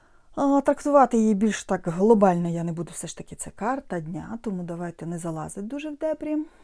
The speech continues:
М, а, дивіться, щось грандіозного або громогласного я не бачу в цьому.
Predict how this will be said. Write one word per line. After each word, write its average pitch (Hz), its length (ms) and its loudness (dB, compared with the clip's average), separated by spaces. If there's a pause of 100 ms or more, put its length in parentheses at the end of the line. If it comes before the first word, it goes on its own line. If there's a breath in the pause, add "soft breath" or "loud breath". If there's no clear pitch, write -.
(140 loud breath)
М, 226 260 -4
а, 226 680 -10
дивіться, 233 840 -8
щось 269 440 -4
грандіозного 254 920 -4
або 214 260 -6
громогласного 214 800 -8
я 202 200 -10
не 196 240 -10
бачу - 380 -14
в - 160 -20
цьому. - 320 -16